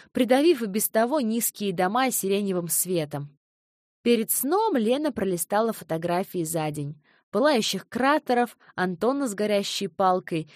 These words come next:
себя на мотоцикле перед тем, как потеряет контроль. Ещё раз посмотрела на фото Антона.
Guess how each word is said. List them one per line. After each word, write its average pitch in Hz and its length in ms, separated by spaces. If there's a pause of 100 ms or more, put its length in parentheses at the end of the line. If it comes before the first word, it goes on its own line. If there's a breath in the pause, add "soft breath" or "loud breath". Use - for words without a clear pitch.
(140)
себя 277 360
на 311 100
мотоцикле 247 600
перед 170 280
тем, 226 240
как - 160
потеряет 180 500
контроль. 160 600 (640)
Ещё 294 420
раз 349 160
посмотрела 196 640
на 175 140
фото 180 360
Антона. 165 560